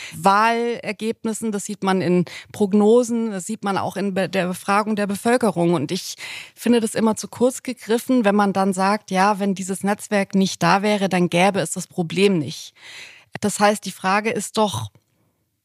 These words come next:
müsste man es trotzdem bekämpfen oder nicht? Weil ich sehe natürlich auch das valide Argument zu sagen, ja gut, aber wenn's auch mit das Problem ist, dann kann man es ja auch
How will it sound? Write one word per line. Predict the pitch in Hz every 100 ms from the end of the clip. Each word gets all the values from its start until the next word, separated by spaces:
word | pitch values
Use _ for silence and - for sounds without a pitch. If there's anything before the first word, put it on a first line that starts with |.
| _ 196
müsste | 220 247 -
man | 214 214
es | 208
trotzdem | - 214 - 208
bekämpfen | 190 202 202 202 196
oder | 190
nicht? | 226 -
Weil | 202
ich | 190
sehe | - 214
natürlich | 196 - 196 -
auch | - 185 254
das | 220 -
valide | 196 196 196
Argument | 170 190 180 190
zu | 175
sagen, | 185 185 170
ja | 180
gut, | 170 233
aber | 185 175
wenn's | 180
auch | - 247 294
mit | 180 165
das | -
Problem | - 160 160 185
ist, | 190
dann | 170
kann | 170 202
man | 202 180
es | 165
ja | 170 -
auch | 165 180